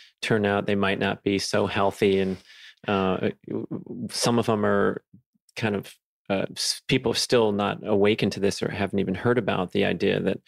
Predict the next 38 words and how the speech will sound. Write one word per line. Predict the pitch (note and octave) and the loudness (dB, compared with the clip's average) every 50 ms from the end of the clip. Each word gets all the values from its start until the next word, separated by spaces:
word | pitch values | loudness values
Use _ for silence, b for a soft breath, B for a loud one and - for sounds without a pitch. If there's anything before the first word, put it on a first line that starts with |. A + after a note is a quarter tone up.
| B B B B B B B B | B B B B B B B B
maybe | - G#2+ F#2+ G2+ F#2+ | -2 0 0 0 -2
constantly | - - - - A#2 G#2+ - - - A2 G#2+ G#2 | -2 -2 0 0 0 0 0 0 0 0 0 0
praising | G#2 - - - G#2+ G2+ - A2+ G2+ G2 | -2 -2 0 2 2 2 2 2 2 2
your | G2 F#2 | 0 -2
kid | - - - G#2 G2+ G2 F#2+ | -2 0 2 4 4 4 2
and | G2+ F#2+ | 2 0
obsessing | G2 F2+ - - - - - G#2 G2 - - G2+ F#2+ | 0 -2 -2 -4 -2 0 0 0 0 0 0 0 2
with | F#2+ G2 - | 2 0 0
their | - G#2 G2+ | 0 -2 -2
self-esteem | - - G#2 F#2+ F#2+ - G2+ - - - G#2 G2+ G2 G2 F#2+ F#2+ | 0 -2 -2 -2 -2 -2 -4 -4 0 0 2 4 4 4 2 2
is, | F#2+ F#2+ F#2 F#2 - - _ B B B B B B B - | 2 2 2 0 -2 -6 _ B B B B B B B -4
um, | G#2+ G2 G2 F#2+ F#2+ F#2+ - - - | -2 0 0 0 0 -2 -6 -6 -4
n-, | G2+ F#2+ - - | -4 -4 0 0
not | G#2+ G2+ G2+ G2 - | 2 2 2 0 0
gonna | - G2+ G2 G2 F#2+ F2+ F2+ | 0 0 0 0 0 -2 -4
serve | - - - - - A#2+ G#2+ F#2+ | -6 -8 -6 0 2 2 2 2
them | G2+ G#2 G2 | 2 0 2
in | G2 G2 | 2 0
the | F#2+ | 2
long | F#2 F#2+ F#2+ G2 G#2 | 2 2 2 2 2
run. | G2+ G2 F#2+ F#2+ F#2+ G2 - _ B B B B B B B | 0 0 0 0 -2 -4 -6 _ B B B B B B B
So | - - A2+ | -4 -4 -2
can | - A2+ A2+ | 0 2 2
you | A2+ G#2 | 2 2
talk | - A2+ G#2 G2+ | 0 -2 -2 -2
about | G#2 G2 G2 G2 - | 0 -2 -2 -2 0
just | - G#2+ - - | -2 -2 -2 -2
the | - | -6
basic | F#2 - - F#2+ G2 G2+ - A#2+ - - | -2 0 2 2 2 2 0 -2 -2 0
notions | G#2 G2+ G2+ G#2 - - C3 C3 C3+ C3 - | 0 2 2 2 2 0 0 0 -2 -2 0
that, | - G#2 - G2 | -2 -2 -2 0
that | G2+ G2+ G2+ | -2 -2 -2
came | - - A#2+ A2+ G#2+ | 0 0 0 0 2
out | G#2+ G#2 | 2 0
of | G#2 F#2 | 2 0
the | G#2 | 0
gate | F2+ - A2 G2 G2+ A2 - | 0 2 2 4 4 2 2
where | G#2 G#2 G2 F#2+ F#2+ - | 2 2 2 2 2 -2